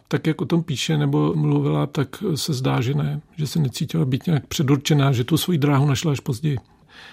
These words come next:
Po studiu na Ústřední škole bytového průmyslu, kde učil její otec, tak pokračovala studiem na Vysoké škole umělecko-průmyslové,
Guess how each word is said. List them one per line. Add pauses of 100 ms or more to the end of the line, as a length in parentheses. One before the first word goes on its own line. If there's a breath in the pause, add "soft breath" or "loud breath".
(140 loud breath)
Po
studiu
na
Ústřední
škole
bytového
průmyslu,
kde
učil
její
otec,
tak (160)
pokračovala (320 loud breath)
studiem
na
Vysoké
škole
umělecko-průmyslové,